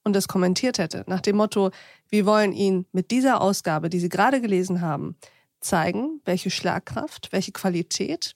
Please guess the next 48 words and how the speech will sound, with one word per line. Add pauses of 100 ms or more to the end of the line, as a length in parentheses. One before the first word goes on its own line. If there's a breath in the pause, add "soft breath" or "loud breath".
diese
neuen
Programme
künstlicher
Intelligenz
in
sich
tragen
können. (520 loud breath)
Und
wir
laden
Sie
ein,
mit
uns
in
den
Diskurs
zu
gehen,
denn
wahrscheinlich
haben
Sie
gar
nicht
gemerkt,
dass
hier
K
I
war.“ (320 loud breath)
Dann
wäre
es,
finde
ich,
eine
super,
ein
super
Diskussionsbeitrag
auch
für
dieses
Thema
gewesen.